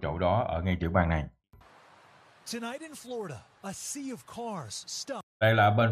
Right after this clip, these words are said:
Speaker 1: Florida, mọi người nhìn thấy xe đậu một dàn đó là đang đứng xếp hàng để chích thuốc ngừa.
Speaker 2: in standstill.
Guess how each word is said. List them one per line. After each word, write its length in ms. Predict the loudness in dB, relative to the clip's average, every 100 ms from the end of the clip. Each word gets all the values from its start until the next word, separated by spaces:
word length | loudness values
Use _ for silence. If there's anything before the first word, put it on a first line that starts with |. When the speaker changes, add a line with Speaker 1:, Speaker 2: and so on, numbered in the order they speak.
| 4
Speaker 1:
Florida, 440 | 6 8 8 6
mọi 140 | 4 2
người 180 | 0
nhìn 160 | 0 0
thấy 220 | 0 0 2
xe 160 | 2
đậu 180 | 4 4
một 200 | 2 -4 -2
dàn 260 | -2 0
đó 200 | 2 2
là 200 | 2 0
đang 320 | 0 0 0
đứng 160 | 0 -2
xếp 180 | -2 0
hàng 200 | 0 0
để 140 | -2 -4
chích 100 | -6 -6
thuốc 120 | 0
ngừa. 260 | 2 2 -2 _ _ _ -16 -16 -16 -16
Speaker 2:
in 140 | -14
standstill. 720 | -12 -10 -10 -8 -10 -8 -10